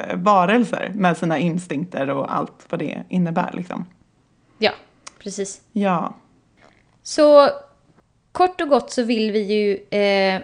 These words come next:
Speaker 2: med den här podden att ni ska få lära känna oss och få följa med oss på, eh, våran resa tillsammans med våra hästar.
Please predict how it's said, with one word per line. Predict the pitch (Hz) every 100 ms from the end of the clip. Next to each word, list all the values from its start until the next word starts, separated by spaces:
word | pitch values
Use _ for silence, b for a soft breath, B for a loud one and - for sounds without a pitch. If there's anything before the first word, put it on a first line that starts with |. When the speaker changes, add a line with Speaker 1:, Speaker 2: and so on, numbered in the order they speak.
| -
Speaker 2:
med | 214 202
den | 208
här | 180
podden | - 180 160 170
att | -
ni | 214
ska | 233 247
få | 247
lära | 233 226
känna | 220 226 214 208
oss | - 302 - -
och | 233
få | - 214 208 208 -
följa | - 220 208
med | 202 208 233
oss | 240 285 -
på, | 202 185 190 185 - _ _ _ -
eh, | 190 185 180 180 180
våran | 196 220 175 175
resa | 214 175 -
tillsammans | - 180 214 160 165 180
med | 185 180
våra | 185
hästar. | 208 247 - 285